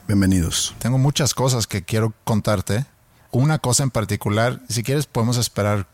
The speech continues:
Speaker 2: con esa, porque sí fue algo extraordinario que me pasó ahorita el fin de semana, pero
Speaker 1: En Cancún.
Speaker 2: en Cancún. Si quieres ahorita te, te lo cuento. Tengo,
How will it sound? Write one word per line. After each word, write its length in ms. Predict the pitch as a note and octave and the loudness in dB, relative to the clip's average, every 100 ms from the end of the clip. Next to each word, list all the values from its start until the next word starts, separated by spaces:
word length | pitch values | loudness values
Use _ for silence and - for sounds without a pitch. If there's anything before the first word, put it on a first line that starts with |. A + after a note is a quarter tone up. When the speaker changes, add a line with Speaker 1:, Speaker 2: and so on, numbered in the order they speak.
| _ _ _ - | _ _ _ -8
Speaker 2:
con 180 | - F#2+ | -4 -2
esa, 240 | F2 G2+ | -2 -2
porque 400 | G2 F2+ F#2+ F2+ - | -4 -4 -4 -4 -4
sí 180 | - | -6
fue 500 | G2 - F#2+ F#2+ F#2+ F#2 | -4 -2 0 0 0 -2
algo 360 | F#2+ G2 G#2 F#2+ | -2 0 -2 -2
extraordinario 680 | G2 - G#2 F#2+ F#2 F2+ A2+ | -2 -2 -2 0 0 0 -2
que 100 | - | 0
me 100 | G2 | -2
pasó 300 | - F2+ F#2 | 0 -2 0
ahorita 260 | F#2 F#2+ G2 | -2 -2 -2
el 60 | |
fin 160 | F#2+ G2 | 0 0
de 60 | |
semana, 340 | F#2+ G2+ F#2+ B2 | 2 0 0 0
pero 380 | - A2 G2+ - - - - - | 0 0 0 -2 -12 -20 -12 -2
Speaker 1:
En 100 | G2 | 0
Cancún. 400 | F2+ E2+ F2+ D#2+ - - | 2 2 0 -2 -6 -4
Speaker 2:
en 140 | G#2+ | -2
Cancún. 440 | G2 F#2 G2+ E2+ - - - - | 0 -2 0 -2 -4 -16 -20 -14
Si 100 | - | -6
quieres 180 | A2+ A2+ | -2 0
ahorita 420 | A2 - B2 A#2 | 0 0 0 -2
te, 220 | - G#2+ G#2+ | -2 -4 -4
te 240 | - G#2 | -4 -2
lo 80 | G2+ | 0
cuento. 260 | G#2 A2+ - | 0 0 0
Tengo, 400 | C#3+ F3 G3+ | 0 2 0